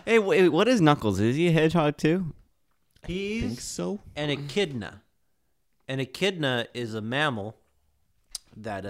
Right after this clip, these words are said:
Speaker 1: It's like
Speaker 2: that
Speaker 1: a
Speaker 2: looks
Speaker 1: rodent?
Speaker 2: it looks like a hedgehog. It's got, like, a weird snout. It's really long and pointy and thin. It uses it to,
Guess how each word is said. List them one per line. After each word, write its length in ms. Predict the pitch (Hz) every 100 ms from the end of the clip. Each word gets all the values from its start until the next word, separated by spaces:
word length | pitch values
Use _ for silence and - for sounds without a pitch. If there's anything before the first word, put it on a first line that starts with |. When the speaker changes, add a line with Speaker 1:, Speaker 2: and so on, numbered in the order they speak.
| 98
Speaker 1:
It's 60 | 92
like 80 | -
Speaker 2:
that 40 |
Speaker 1:
a 20 | 98
Speaker 2:
looks 220 | 151 120
Speaker 1:
rodent? 200 | - -
Speaker 2:
it 80 | 143
looks 220 | 180 -
like 120 | 170
a 80 | 139
hedgehog. 480 | 113 98 107 101 101 _ _ _ _
It's 80 | -
got, 140 | 147
like, 160 | 143 131
a 60 |
weird 540 | 120 117 135 147 143 -
snout. 640 | - 120 113 151 180 - -
It's 160 | 110
really 540 | 117 123 135 131 113 110
long 640 | 104 101 110 123 123 123
and 120 | 110 -
pointy 420 | 127 123 131 117
and 120 | 98
thin. 400 | - 117 143 190 - _ -
It 80 | 117
uses 260 | 123 113
it 200 | 123 -
to, 300 | 117 107 98